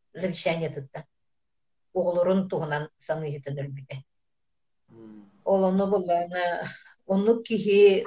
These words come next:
Speaker 1: бу нурутун иннигэр инник хыччыбыта, э, олох гражданский подвиг диэханыбын.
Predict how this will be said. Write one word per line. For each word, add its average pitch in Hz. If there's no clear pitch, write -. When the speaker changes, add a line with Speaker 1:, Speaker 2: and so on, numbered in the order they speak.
Speaker 1:
бу 175
нурутун 185
иннигэр 185
инник 175
хыччыбыта, 160
э, 147
олох 156
гражданский 156
подвиг 208
диэханыбын. 247